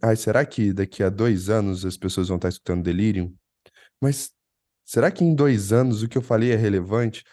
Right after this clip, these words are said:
Ah, mas será que a qualidade do meu microfone vai tá ultrapassada em dois anos? Será que o que eu falei vai ser inteligente em dois anos?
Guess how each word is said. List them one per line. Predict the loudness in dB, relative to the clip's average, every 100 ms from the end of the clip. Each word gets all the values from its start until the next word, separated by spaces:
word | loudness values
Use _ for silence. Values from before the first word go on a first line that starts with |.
| _
Ah, | -2
mas | 0 0
será | 0
que | 0
a | 0 2 0
qualidade | 0 0 4 2 2
do | 0
meu | 0
microfone | 0 -2 0 -2 0 -2
vai | 2 2 0 -2
tá | 0 2 2 0
ultrapassada | -4 -2 0 0 -2 0 2 2 0
em |
dois | -2 -2 0
anos? | -2 -2 -4 -8 _ _ _ _ _ _
Será | -2 0 -2
que | -4
o |
que | -4
eu | 0
falei | 4 4 4
vai | 0
ser | 0 -2
inteligente | 0 0 0 2 2 0 -2 0
em |
dois | 2 2 2
anos? | 2 0 -4 -10